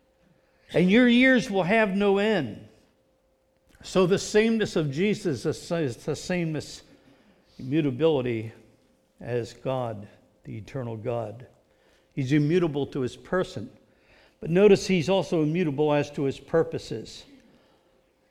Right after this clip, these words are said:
In other words, God will never change as to the eternal decree that has already been established.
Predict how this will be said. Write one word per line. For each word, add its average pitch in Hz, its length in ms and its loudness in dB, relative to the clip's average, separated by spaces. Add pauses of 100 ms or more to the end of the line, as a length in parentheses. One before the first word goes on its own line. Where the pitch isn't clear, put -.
(1000)
In 135 80 -2
other 165 200 4
words, 143 180 2
God 165 260 2
will 143 460 -2
never 143 340 0
change 156 520 -4
as 143 340 -4
to 151 240 -4
the 127 220 -6
eternal 160 440 -4
decree 131 600 -4
that 127 160 -4
has 117 180 -6
already 131 320 -4
been 113 200 -10
established. - 840 -12